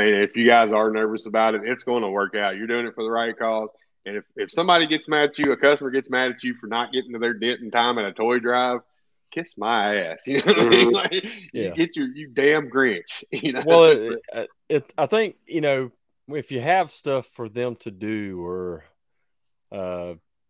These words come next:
Speaker 3: you know, the, that way they don't just, they're not just sitting in a car in a line.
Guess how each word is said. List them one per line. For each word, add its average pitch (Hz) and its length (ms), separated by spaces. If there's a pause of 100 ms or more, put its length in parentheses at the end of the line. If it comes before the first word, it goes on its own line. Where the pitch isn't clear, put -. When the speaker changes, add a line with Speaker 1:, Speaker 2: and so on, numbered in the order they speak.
(100)
Speaker 3:
you 107 120
know, 90 360 (920)
the, 113 340
that 147 180
way 139 100
they 135 60
don't 135 180
just, 123 200
they're 135 100
not 143 200
just 120 180
sitting 127 220
in 117 100
a 92 60
car 113 380
in 92 60
a 87 100
line. 90 520